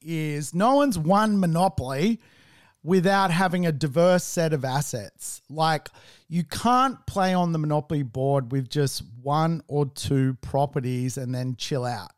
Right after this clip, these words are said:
It's not gonna work. Like, you don't win that way. Diversity and asset strength, in other words, a portfolio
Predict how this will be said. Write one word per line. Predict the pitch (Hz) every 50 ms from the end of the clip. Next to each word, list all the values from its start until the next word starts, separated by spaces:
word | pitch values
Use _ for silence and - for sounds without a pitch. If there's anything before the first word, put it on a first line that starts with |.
| _ _ _
It's | 135 - -
not | 196 208 208 165
gonna | 208 175
work. | 175 143 151 147 196 - - - - _ - _ - - - - - - - - - - _
Like, | - 147 156 156 160 156 - - _ _ _ _ _ _ _
you | 156 156 175 185 185 175
don't | 139 - - 190 190 185 185 190 180 -
win | 131 160 165 165 160
that | 156 139 139 - - _
way. | 117 127 127 123 120 117 107 - _ _ _ _ _ _ _ -
Diversity | 127 175 170 151 139 190 202 214 220 - - 226 208 180 196 202 202 190 190 190 185 180 _ _ -
and | 156 160 160 - _ -
asset | 156 160 160 160 - - 170 151 147 - - -
strength, | - - - - 170 170 165 165 170 170 - - - -
in | - 151 147 147
other | 151 147 143 147
words, | 139 147 147 143 143 139 135 - _ -
a | 143 139
portfolio | - - - - 165 160 - - - - - 165 160 170 185 185 190 196 196 202 214 226 247 240